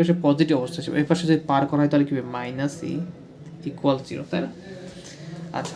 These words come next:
তো আমরা খুব সিম্পলভাবে ক্যালকুলেশন করব। তো এখান থেকে আমরা এই যে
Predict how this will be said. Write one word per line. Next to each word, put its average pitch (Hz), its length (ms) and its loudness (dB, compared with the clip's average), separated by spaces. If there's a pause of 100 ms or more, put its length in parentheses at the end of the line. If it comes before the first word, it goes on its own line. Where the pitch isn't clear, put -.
তো - 120 -6
আমরা 214 140 2 (300)
খুব 208 180 -8
সিম্পলভাবে 185 360 2 (140)
ক্যালকুলেশন 147 480 0
করব। 180 140 -2 (100)
তো - 120 0
এখান 220 180 0
থেকে 170 180 2 (600)
আমরা 165 220 8
এই 180 80 2
যে 190 60 6